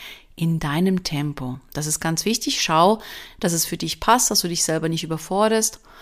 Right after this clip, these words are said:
Und würdige auch und anerkenne auch deine Erfolge.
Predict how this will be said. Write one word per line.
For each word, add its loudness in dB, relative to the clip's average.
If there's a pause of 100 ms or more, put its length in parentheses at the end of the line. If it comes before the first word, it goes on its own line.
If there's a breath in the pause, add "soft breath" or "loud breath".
(240 loud breath)
Und 4 (540)
würdige 0
auch 2
und -8
anerkenne -2
auch -4
deine -4
Erfolge. 0